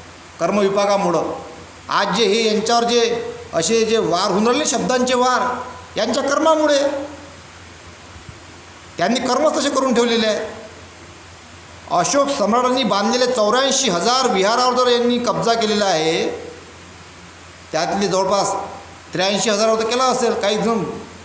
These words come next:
काही गाळून टाकलेले आहेत, नसता नाबूद केले, नष्ट केलेले आहेत बरेच.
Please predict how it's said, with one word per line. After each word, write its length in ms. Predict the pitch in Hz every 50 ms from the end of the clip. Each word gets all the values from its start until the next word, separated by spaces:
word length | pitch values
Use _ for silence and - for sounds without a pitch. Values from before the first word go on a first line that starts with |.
| - - -
काही 120 | 180 220
गाळून 340 | 214 156 170 208 262 277 254
टाकलेले 360 | 269 247 - 233 240 240 226
आहेत, 260 | 220 202 185 - - - - - - - - - - - - - - - - -
नसता 260 | 156 175 170 175 226
नाबूद 260 | 208 196 202 202 254 -
केले, 160 | 254 240 233
नष्ट 280 | 226 - 220 240 254
केलेले 320 | 262 254 247 247 240 233 226
आहेत 160 | 220 - 170
बरेच. 340 | 190 196 208 160 - -